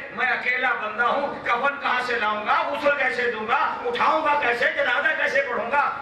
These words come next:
اس نے کہا، "نہ گھبرائے، فلاں حافظ جی آ رہے ہیں، ان کے شاگرد بھی ہیں اور ان کے ساتھ چادریں بھی ہیں، میرا کفن بھی ہو جائے گا۔" کون کہتا ہے کہ مومن مر گئے؟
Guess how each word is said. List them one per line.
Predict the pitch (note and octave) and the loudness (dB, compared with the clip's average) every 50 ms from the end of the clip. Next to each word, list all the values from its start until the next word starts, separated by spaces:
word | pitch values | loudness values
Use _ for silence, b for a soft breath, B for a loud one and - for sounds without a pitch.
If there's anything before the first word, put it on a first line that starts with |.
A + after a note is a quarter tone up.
| - A#3 | -8 -8
اس | A3+ A3 | -4 0
نے | B3+ B3+ B3 | 0 0 0
کہا، | B3 A#3+ | 0 -2
"نہ | A#3+ A#3+ - - A#3+ | -2 -4 -2 0 0
گھبرائے، | A#3+ A#3+ C#4 D4+ D#4 D4+ - - - - | 2 2 2 2 2 0 -2 -4 -6 -6
فلاں | A#3+ B3 C#4+ C#4+ | -2 0 2 2
حافظ | - - C#4 C4+ C#4 C#4 C4+ C4+ | 2 2 2 2 2 0 0 0
جی | C4+ C4+ | 0 0
آ | B3 - - | 2 2 2
رہے | - - C#4 C#4 | 2 2 2 2
ہیں، | - D#4 C#4+ - - - - | 2 2 0 -2 -4 -8 -10
ان | A#3+ A#3+ B3 B3+ | -10 -10 -6 -4
کے | B3 A#3+ - | -2 -2 -2
شاگرد | - B3 A#3+ A#3+ B3 C4 - - - | 0 0 0 0 0 -2 -4 -4 -4
بھی | C#4 - F#3+ F3+ D#3 | -4 -2 0 0 0
ہیں | - - - - - - - | 0 0 0 -2 -4 -6 -2
اور | D#3 - | 0 0
ان | A#3 A#3 A3+ A#3 | 2 2 0 0
کے | A#3 G#3 | -2 -2
ساتھ | - A3+ A3 G#3+ A3 A#3 | 0 0 0 0 0 0
چادریں | G#3 G#3 G#3+ G#3+ A#3 A#3 A#3 | 0 0 0 0 0 -2 -2
بھی | A3+ A3+ F#3+ | 0 0 -2
ہیں، | A3+ A3+ | -2 -2
میرا | G#3+ G#3 G#3 G#3 | -2 -2 -2 -2
کفن | G#3 G3+ F#3+ G3 G3 G3 | 0 0 0 0 0 -2
بھی | G3 F#3+ | -2 -4
ہو | F#3+ F3 D#3+ | -2 -2 -2
جائے | D#3 D#3 C#3+ C3+ A#2 - | 0 0 0 0 -2 -4
گا۔" | - - - - - - - - - - - - - - F#3+ - - - C4+ - - - G3 F#3+ - - - - - - - | -4 -6 -8 -8 -10 -10 -10 -10 -8 -8 -6 -6 -4 -2 -2 -2 -2 -2 -2 -2 -2 -2 -2 -2 -4 -4 -6 -6 -8 -4 0
کون | - F#3 B3+ D#4 - D4+ | 2 2 4 2 2 0
کہتا | - B3+ A#3+ A3+ A3+ A3 G3 F#3+ | 0 0 0 0 0 2 2 2
ہے | F3+ F#3+ F3+ | 2 2 0
کہ | E3 F3 E3+ | 0 -2 -4
مومن | E3+ E3 D#3+ D#3+ D#3 D3+ | -4 -2 -2 0 -2 0
مر | C#3+ C#3 C#3 C3 | 0 -2 -4 -2
گئے؟ | - B2 A#2+ A#2+ | -2 -2 -2 -2